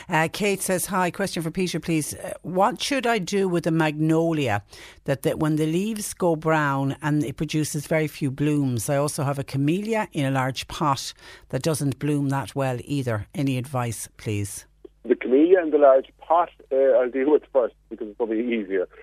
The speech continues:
Speaker 2: So there's several things that you'd have to bear in mind there. Anything that's growing in a pot has a very finite amount of nutrients and moisture available to it. So you have to provide that plant with what it needs. And what it needs is a few things.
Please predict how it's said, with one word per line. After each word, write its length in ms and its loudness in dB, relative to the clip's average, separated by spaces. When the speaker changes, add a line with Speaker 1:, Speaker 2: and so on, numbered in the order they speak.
Speaker 2:
So 140 8
there's 200 0
several 320 6
things 280 -6
that 160 -10
you'd 100 -4
have 160 -2
to 80 -18
bear 220 2
in 80 -4
mind 220 -2
there. 140 4
Anything 320 0
that's 160 0
growing 320 4
in 100 -2
a 40 -2
pot 380 2
has 100 2
a 60 2
very 240 4
finite 380 2
amount 240 -4
of 80 -14
nutrients 480 -6
and 100 -6
moisture 380 2
available 500 0
to 120 -4
it. 120 -10
So 60 -8
you 180 -2
have 160 4
to 80 -2
provide 460 2
that 240 2
plant 340 -2
with 220 0
what 160 4
it 160 -4
needs. 360 -2
And 140 -6
what 160 8
it 100 -2
needs 300 0
is 80 -6
a 80 -2
few 220 -2
things. 260 0